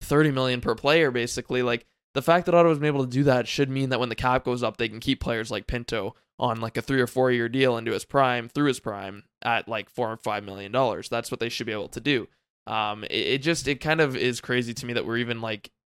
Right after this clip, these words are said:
debating a trade for Pinto. I almost, I see that and I just, like, I'm on the verge of muting those words because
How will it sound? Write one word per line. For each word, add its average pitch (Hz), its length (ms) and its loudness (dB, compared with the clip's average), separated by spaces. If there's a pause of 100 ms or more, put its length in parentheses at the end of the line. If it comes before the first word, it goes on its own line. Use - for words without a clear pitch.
debating 117 480 -4
a 113 60 -2
trade 127 320 -2
for 127 80 -2
Pinto. 131 340 0
I 123 140 4
almost, 123 340 -4
I 117 100 0
see 139 180 -2
that 135 140 6
and 117 120 -2
I 120 80 2
just, 120 280 -6
like, 110 160 -4
I'm 127 160 2
on 127 120 0
the 117 60 -6
verge 117 220 -4
of 113 80 -12
muting 113 260 -6
those 110 200 -8
words 113 340 -4
because 110 440 -8